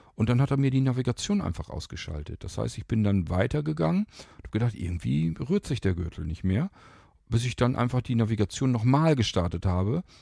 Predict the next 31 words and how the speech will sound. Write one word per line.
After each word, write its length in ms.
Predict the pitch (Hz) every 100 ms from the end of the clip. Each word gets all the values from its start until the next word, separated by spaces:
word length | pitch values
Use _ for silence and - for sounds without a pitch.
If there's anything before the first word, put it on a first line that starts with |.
| - _
Das 140 | -
heißt, 160 | 107 -
ich 100 | 98
musste 280 | 127 - 101
sie 120 | 104
nicht 160 | 98 -
beenden, 320 | - 101 123
sondern 260 | 117 107
sie 200 | 95 98
war 240 | 98 135 147
beendet 440 | 110 - 92 92
von 160 | - 92
der 100 | 87
Field 240 | 127 110
Space 320 | - 90 87
App, 220 | - - -
weil 200 | 98 110 - - - _ _
die 100 | 117
dann 200 | 131 147
gedacht 320 | 135 131 127 127
hatte, 160 | -
ich 180 | 113 90
wäre 160 | 131 151
schon 260 | - 90
am 140 | 71 -
Ziel, 260 | 90 80
war 200 | 92 147
ich 120 | 131
aber 160 | 76 65
noch 200 | - -
nicht. 340 | 64 60 -